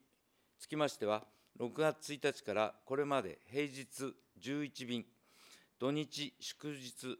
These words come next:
六便だったものが、平日、土日、祝日ともに六便へ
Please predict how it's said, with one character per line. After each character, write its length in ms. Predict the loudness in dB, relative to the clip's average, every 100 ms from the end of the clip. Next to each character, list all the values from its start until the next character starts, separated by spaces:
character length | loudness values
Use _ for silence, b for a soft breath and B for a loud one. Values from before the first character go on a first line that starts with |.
| -4
六 260 | -4 -2
便 240 | -2 -2 -4 _ 0
だ 100 | 0
っ 100 | 2
た 100 | 0
も 140 | 0
の 80 | 2
が、 200 | 2 2 B B B 2
平 200 | 4 4
日、 420 | 0 -8 -6 -6 -2
土 100 | 0
日、 320 | 0 -4 -10
祝 300 | -10 -8 -8
日 380 | -8 -12 -14 -8
と 80 | -2
も 120 | 0
に 180 | 0 -4 _
六 320 | -2 -2 -2 0
便 220 | 0 4
へ 180 | 2